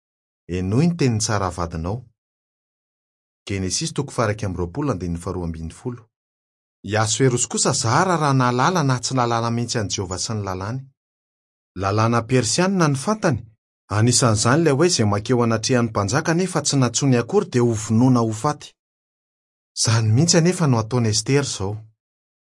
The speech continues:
Tsy nantsony mpanjaka akory izy, nefa ho any ihany. Iny izy fa nakeo amin'ny tokotany anatiny, mba ho hitan'ny mpanjaka avy teo amin'ny seza fiandrianany.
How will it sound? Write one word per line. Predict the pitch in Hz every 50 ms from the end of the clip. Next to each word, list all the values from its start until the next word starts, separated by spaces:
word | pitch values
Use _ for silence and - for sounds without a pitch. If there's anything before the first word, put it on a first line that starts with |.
| _ _
Tsy | - - 175
nantsony | 175 175 170 - 175 175 170 170
mpanjaka | 170 170 147 123 110 120 113 143 139
akory | 139 139 - 247 254 269
izy, | 240 - - - _ _ _ _ _ -
nefa | 87 92 107 135 175 190 180 - 170
ho | 135 113 117
any | 117 113 110 110
ihany. | 113 120 135 139 135 - - _ _ _ _ _ _ _ _ _ _ _ _ _ _ _ _ _ _ _ _ _ _ _ -
Iny | 98 101 113 131 143 156 165
izy | 156 -
fa | - 147 120
nakeo | 113 110 110 - 127 120 113
amin'ny | 110 107 107 110
tokotany | 123 110 - - - 120 110 110 107 101
anatiny, | 98 113 151 - - 175 139 - - - _ _ _ _ _ _ _ -
mba | 82 85
ho | 85 87 101 127
hitan'ny | 143 139 - 151 143 139
mpanjaka | 135 135 127 113 104 117 110 110 117
avy | 104 - -
teo | - 113
amin'ny | 107 104 107
seza | - 104 - 92
fiandrianany. | 85 - 92 85 82 92 101 117 127 120 107